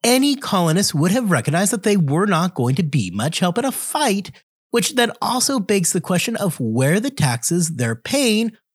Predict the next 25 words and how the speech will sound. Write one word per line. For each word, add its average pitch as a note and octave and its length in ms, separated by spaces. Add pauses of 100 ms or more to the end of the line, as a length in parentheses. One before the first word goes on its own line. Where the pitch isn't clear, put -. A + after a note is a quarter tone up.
are A2+ 160
going G#3+ 540
if G#3+ 240
not D#3+ 340
to G3+ 220
advancing C3 640
the G#2+ 80
defenses. - 920 (520)
So C4 380
why G3 500
was C#4+ 300
Berkeley's E3 420
strategy A2+ 540
to A3+ 180
build B2+ 300
a F#3+ 80
series B2+ 420
of - 140
fortifications D#3 760
instead E3+ 460
of F#3 120
an G3 140
actual D3 400
military B2 640
response? - 880